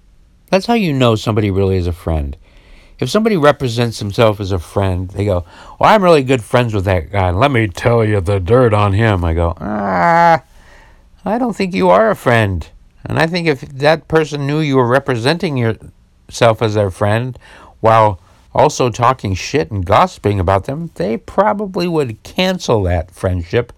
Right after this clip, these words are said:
per-, fairly quickly. You can tell a friend because, you know, when somebody represents themselves as a friend of somebody, they say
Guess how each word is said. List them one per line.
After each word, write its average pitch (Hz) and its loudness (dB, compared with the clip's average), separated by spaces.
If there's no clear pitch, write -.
per-, - -6
fairly 151 -2
quickly. 78 -4
You 214 -4
can 240 -2
tell 233 2
a 240 -2
friend 170 -4
because, 135 -6
you 139 -2
know, 160 0
when 151 -2
somebody 180 -2
represents 151 -4
themselves 143 0
as 131 0
a 123 -4
friend 202 -2
of 143 -4
somebody, 139 -2
they 156 -2
say 160 -6